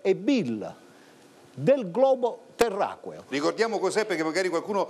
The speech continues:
Speaker 2: si è
Speaker 1: Sì,
Speaker 2: messo
Speaker 1: il pil
Speaker 2: adesso
Speaker 1: è il
Speaker 2: su Reti
Speaker 1: prodotto
Speaker 2: Unificate.
Speaker 1: interno lordo,
Speaker 2: E
Speaker 1: e
Speaker 2: bil
Speaker 1: bil è il
Speaker 2: benessere
Speaker 1: benessere, è il
Speaker 2: interno
Speaker 1: benessere.
Speaker 2: lordo.
Speaker 1: Allora, questi sono i termini nuovi e dobbiamo usare categorie nuove. Seco-, eh, voglio sottolineare una cosa che ha detto prima il Presidente Caldoro, che è, eh,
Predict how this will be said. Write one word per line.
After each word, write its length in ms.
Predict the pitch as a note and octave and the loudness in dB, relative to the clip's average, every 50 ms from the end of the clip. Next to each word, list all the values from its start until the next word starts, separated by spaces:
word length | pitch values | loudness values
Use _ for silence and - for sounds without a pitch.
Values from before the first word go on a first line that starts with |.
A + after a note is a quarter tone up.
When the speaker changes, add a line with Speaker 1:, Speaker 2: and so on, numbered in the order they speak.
| - - | -6 -14
Speaker 2:
si 140 | - - - | -8 -2 0
è 40 | E3+ | 2
Speaker 1:
Sì, 60 | E3+ | 4
Speaker 2:
messo 200 | E3 D#3 D3+ C#3 | 4 2 2 2
Speaker 1:
il 60 | - | 2
pil 160 | A#3 A#3 A3+ G#3+ | 2 2 4 4
Speaker 2:
adesso 20 | |
Speaker 1:
è 40 | G#3+ | 2
il 60 | G3 | 2
Speaker 2:
su 60 | G3 | 4
Reti 140 | G3+ G#3 G3 | 2 2 4
Speaker 1:
prodotto 240 | A3+ A3 G3 F#3 G#3 | 4 2 2 2 0
Speaker 2:
Unificate. 280 | A3+ G#3 - A3 G#3 | 0 0 2 2 2
Speaker 1:
interno 220 | G3+ C#3 G3+ G#3+ A3+ | 2 2 2 2 4
lordo, 500 | A#3 A3+ A3 A3 A3 G#3+ F#3+ F#3 E3 F#3+ | 4 6 6 6 4 4 2 2 0 2
Speaker 2:
E 100 | F#3+ F#3+ | 2 2
Speaker 1:
e 60 | F3+ | 2
Speaker 2:
bil 220 | E3 F#3 G3+ G#3 | 2 2 2 4
Speaker 1:
bil 80 | G3 F#3+ | 4 6
è 80 | G#3 G3+ | 6 4
il 200 | G#3 G3+ F#3+ F3+ | 4 4 2 2
Speaker 2:
benessere 0 | |
Speaker 1:
benessere, 720 | A3+ A3 G#3 G#3 G3+ F#3 E3+ C#3+ C3 B2+ B2 E3+ D#3+ D#3 | 2 2 2 2 2 2 2 2 0 2 2 2 4 4
è 20 | D3+ | 2
il 40 | C#3 | 2
Speaker 2:
interno 220 | B2 G3 F3+ E3 | 2 2 2 2
Speaker 1:
benessere. 300 | C#3 D3+ C#3 G#2+ - - | 2 2 0 0 -2 -14
Speaker 2:
lordo. 180 | - - - C4 | -16 -4 2 2
Speaker 1:
Allora, 140 | C#4 G#3+ D#3 | 4 4 2
questi 300 | - D4+ D4 - - G#3 | 0 0 0 0 -2 -2
sono 240 | - - A#3+ G3 F#3+ | 0 0 2 2 0
i 100 | G3 F#3+ | 0 2
termini 440 | - C4 A#3 G#3+ G#3 G#3 F#3+ F#3 | 2 2 2 2 -2 -2 -2 -2
nuovi 520 | F#3+ F#3 F#3 D#3+ B2 A2 A2 A#2 F#3+ A#3 A3+ | 0 2 2 2 2 2 0 0 -2 -4 -2
e 120 | - A#3+ A#3 | 0 -2 0
dobbiamo 340 | A3+ D4 B3 C#4+ C#4 C4 | 0 0 2 2 2 0
usare 260 | C4 B3 - C#4 B3+ A#3+ | 0 -2 0 0 0 0
categorie 500 | - B3 G#3+ A3+ A3 G3+ G#3+ G3 F3+ C#3+ | -2 -2 0 0 2 2 2 2 2 0
nuove. 220 | A#2+ G2+ D#2+ - - - - - - - - - - - | -2 -4 -10 -12 -16 -20 -20 -20 -20 -20 -20 -20 -16 -6
Seco-, 320 | - - G#3+ A3+ B3+ G3 | -2 0 0 0 0 0
eh, 100 | F3+ F3 | 0 0
voglio 280 | E3+ F#3+ B3 B3+ B3 A#3 | 2 2 2 2 2 0
sottolineare 520 | - C4 A3 - B3+ B3+ C4 A#3+ A3 F3+ | -4 -4 -4 -2 -2 0 2 2 2 0
una 200 | F#3 G3 G#3+ G#3 | 0 -2 -4 -2
cosa 280 | - - C3 G#2+ - G#2 | 0 0 -2 -2 -2 -6
che 120 | - B2 | -2 -2
ha 40 | B2 | -2
detto 280 | B2 C3+ B2+ - - | 0 -2 -4 -4 -6
prima 220 | C3 - G#3+ G#3+ F#3 | -4 -2 0 0 0
il 60 | C3+ | 0
Presidente 500 | - - - B2+ C#3+ D3 D3 C3+ C3+ C3 | -2 -4 -4 -2 0 0 0 0 -2 -4
Caldoro, 540 | - - D3+ E3 F3+ G3 A3 G#3 E3 B2 - | -2 -2 -2 -2 0 0 0 0 0 -2 -2
che 300 | - - D#3 E3+ F#3 F3+ | 0 0 2 2 2 0
è, 840 | - - - - - - - - - - - - - - - - C#3 | -2 -4 -10 -20 -20 -20 -20 -20 -20 -20 -20 -20 -20 -14 -6 -2 0
eh, 240 | C#3+ C#3 C3+ B2+ | 2 2 2 0